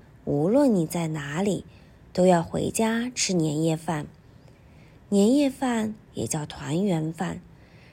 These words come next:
是一家人团聚的大日子。年夜饭上有鱼、年糕、饺子等，因为吃鱼代表年年有余，吃年糕代表年年高升，吃饺子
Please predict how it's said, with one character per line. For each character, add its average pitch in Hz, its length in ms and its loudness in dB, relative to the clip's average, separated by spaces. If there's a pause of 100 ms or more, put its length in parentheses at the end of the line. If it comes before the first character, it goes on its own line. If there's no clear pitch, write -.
是 - 180 2
一 240 140 4
家 254 260 2
人 208 240 4
团 170 340 -2
聚 240 160 0
的 185 140 -2
大 247 460 -2
日 160 280 -2
子。 - 260 -6 (640)
年 170 220 4
夜 180 140 2
饭 180 300 -2
上 165 240 -4
有 151 200 -2
鱼、 151 480 -2 (380)
年 185 300 -2
糕、 285 380 -2 (300)
饺 139 440 0
子 214 160 -2
等， 180 140 2 (840)
因 302 140 2
为 320 120 2
吃 320 280 4
鱼 262 420 6 (180)
代 214 140 6
表 170 160 4
年 165 240 4
年 196 200 2
有 147 220 2
余， 156 400 2 (360)
吃 - 160 0
年 156 320 2
糕 190 440 0 (120)
代 156 140 0
表 131 180 -2
年 143 220 0
年 190 220 0
高 262 260 -2
升， 285 380 -2 (440)
吃 202 260 -2
饺 139 420 -4
子 226 300 0